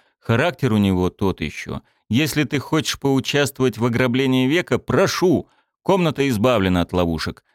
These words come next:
Времени мало. Если не хочешь рисковать, постой на стреме». Рьяна показательно фыркнула. «Так и знал», кивнул я и оставил у входа еще один артефакт,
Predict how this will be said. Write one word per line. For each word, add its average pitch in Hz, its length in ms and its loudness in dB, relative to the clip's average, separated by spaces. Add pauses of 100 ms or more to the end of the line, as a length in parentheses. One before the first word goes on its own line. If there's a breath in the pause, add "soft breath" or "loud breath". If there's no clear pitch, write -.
(120)
Времени 95 400 2
мало. 120 340 0 (260 soft breath)
Если 85 340 -4
не 85 160 2
хочешь - 360 -6
рисковать, 156 640 -12 (260)
постой 110 340 -2
на 113 140 2
стреме». 71 560 -6 (440)
Рьяна 92 480 0
показательно 78 800 -6
фыркнула. 71 600 -10 (380)
«Так 104 180 -2
и 92 60 -2
знал», 92 480 0 (340)
кивнул 90 460 -2
я 110 260 -2
и 104 160 -2
оставил 107 760 -2
у 87 100 0
входа 92 380 -6
еще 85 500 -4
один 76 260 -4
артефакт, - 680 -8